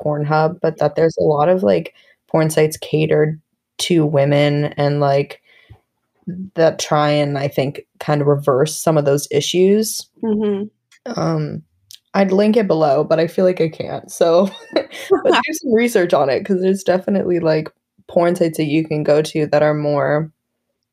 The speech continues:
Speaker 2: I
Speaker 1: yeah.
Speaker 2: heard about one, actually. I forget the name. I think also TikTok, I actually kinda like some part of TikTok because sometimes they actually talk about it or, like, make it really
Speaker 1: Mm-hmm.
Speaker 2: normal. Like, there'll be, like, funny ones about, like,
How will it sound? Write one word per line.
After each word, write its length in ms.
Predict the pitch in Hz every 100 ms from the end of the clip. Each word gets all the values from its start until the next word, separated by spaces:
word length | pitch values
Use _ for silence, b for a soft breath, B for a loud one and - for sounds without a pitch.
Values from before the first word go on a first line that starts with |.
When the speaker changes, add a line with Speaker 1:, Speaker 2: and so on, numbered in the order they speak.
| _ _
Speaker 2:
I 60 | -
Speaker 1:
yeah. 300 | 160 - - 165
Speaker 2:
heard 120 | 339 349
about 240 | 226 190
one, 160 | 190 190
actually. 720 | 190 190 - 190 185 185 - _
I 60 | 214
forget 380 | - 285 339 339
the 100 | 233
name. 640 | 185 185 180 175 180 196 - -
I 80 | 208
think 280 | 269 294 - _ _
also 280 | 269 277 403
TikTok, 580 | - 208 208 277 294 285
I 120 | 240
actually 320 | 220 220 247
kinda 180 | 262 240
like 280 | 214 202 202
some 180 | 208 214
part 180 | 226
of 80 | 220
TikTok 400 | 214 208 226 214
because 280 | 214 220 214
sometimes 320 | 233 294 370
they 100 | 339
actually 320 | 233 208 - 208
talk 260 | 180 170 - -
about 160 | 208
it 40 | 214
or, 100 | 202
like, 180 | 185
make 160 | 185 190
it 60 | 190
really 160 | 190
Speaker 1:
Mm-hmm. 40 | 180
Speaker 2:
normal. 180 | 165 160 - 190
Like, 200 | 185 - B B B _ _ _ _ -
there'll 100 | 202
be, 80 | 196
like, 180 | 185 185
funny 200 | 180 180
ones 200 | 185 190
about, 200 | 180 170
like, 300 | 170 170